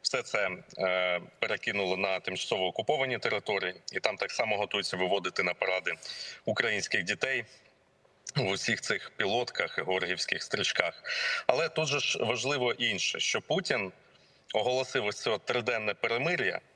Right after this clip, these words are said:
фактично, на дев'яте травня, виключно тому, що він боїться проводити парад.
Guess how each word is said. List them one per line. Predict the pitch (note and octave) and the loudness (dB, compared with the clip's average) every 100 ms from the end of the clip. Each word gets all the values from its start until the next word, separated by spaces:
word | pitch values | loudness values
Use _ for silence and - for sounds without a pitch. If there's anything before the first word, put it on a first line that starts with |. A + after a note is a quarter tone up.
| _ _ _ - | _ _ _ -2
фактично, | G2 - G#2 - - - | -2 0 -2 0 -2 0
на | G2 | 0
дев'яте | G2+ A2+ G#2+ G2+ G2+ | 0 2 2 0 0
травня, | A2 F#2+ E2+ E2 - - - - | 2 0 0 -8 -8 -14 -14 -4
виключно | G#2 D3 C#3 - A#2 | -2 0 -2 0 -2
тому, | A2+ C3 F3 | 0 2 2
що | - A#2 | 2 2
він | A#2+ G#2 | 0 0
боїться | A2+ A#2 D3+ A#2+ | 0 0 0 -2
проводити | - G2+ A2+ G#2+ - | 0 2 2 0 -4
парад. | - A2 F2+ D#2+ - | 2 2 2 -6 -10